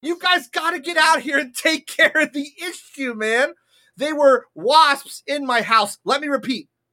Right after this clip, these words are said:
Wasp. You know the thing that belongs outside? It was <laughs> in my home. My safe place, man. They were just flying around like they owned the place.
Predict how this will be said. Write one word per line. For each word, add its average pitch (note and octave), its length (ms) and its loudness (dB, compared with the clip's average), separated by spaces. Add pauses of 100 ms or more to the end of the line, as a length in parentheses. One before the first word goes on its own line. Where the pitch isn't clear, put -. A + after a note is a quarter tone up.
(260)
Wasp. A3 600 -2 (500)
You B3 80 -12
know F4 140 4
the D#4 100 0
thing D4+ 240 -4
that C4 120 2
belongs A#3+ 400 2
outside? F#3+ 560 2 (680)
It D#4 140 -2
was C4 300 4 (140)
<laughs> - 120 -20
in D4+ 320 -2 (100)
my A3 420 4
home. G#3+ 400 2 (420)
My C4+ 180 2
safe - 480 4
place, A3 440 2
man. B3+ 340 4 (760)
They G#4 100 6
were G4 80 4
just F4 200 -4
flying E4 360 0
around C#4+ 280 2
like B3+ 120 -2
they A#3+ 140 -4
owned A3+ 200 -2
the G3+ 40 -6
place. B2+ 540 -12